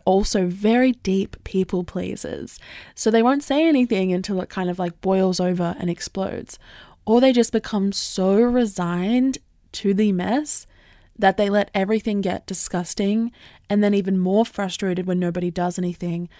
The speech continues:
whilst the other roommates don't really, like, pick up on that, and they're just waiting, expecting this person to eventually get to a point of, like,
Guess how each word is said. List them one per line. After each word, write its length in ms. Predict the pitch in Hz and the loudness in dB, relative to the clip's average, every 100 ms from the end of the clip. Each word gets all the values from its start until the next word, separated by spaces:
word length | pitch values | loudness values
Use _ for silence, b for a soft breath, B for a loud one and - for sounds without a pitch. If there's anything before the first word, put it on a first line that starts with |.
| B B - | B B -2
whilst 480 | 185 185 - - - | 0 0 -2 -10 -12
the 160 | - 202 - | -8 -4 0
other 240 | 339 359 | 2 2
roommates 640 | 220 185 180 185 185 - - 190 | 0 0 0 -4 -6 -12 -12 -2
don't 220 | 202 226 | 0 0
really, 220 | 254 240 | 0 0
like, 320 | 214 185 - | -2 -4 -10
pick 340 | - 233 226 233 | -10 -6 -2 -2
up 180 | 240 | -2
on 140 | 247 247 | 0 0
that, 340 | 254 277 - B B B _ | -2 -4 -8 B B B _
and 140 | 202 202 | -2 -2
they're 80 | |
just 220 | 196 190 170 | -2 -4 -4
waiting, 560 | 185 196 214 208 202 | 0 0 2 0 -2
expecting 640 | 190 - - 202 190 202 185 | -6 -8 -6 -6 -4 -4 -4
this 140 | 180 | -4
person 380 | 190 180 - 185 | -6 -6 -4 -6
to 140 | 196 | -4
eventually 480 | 185 185 196 - 202 | -2 -2 -2 -2 -4
get 200 | 185 175 | -4 -6
to 100 | - | -4
a 80 | 185 | -6
point 300 | - 190 190 | -6 -8 -8
of, 100 | 185 | -8
like, 220 | 185 - | -8 -10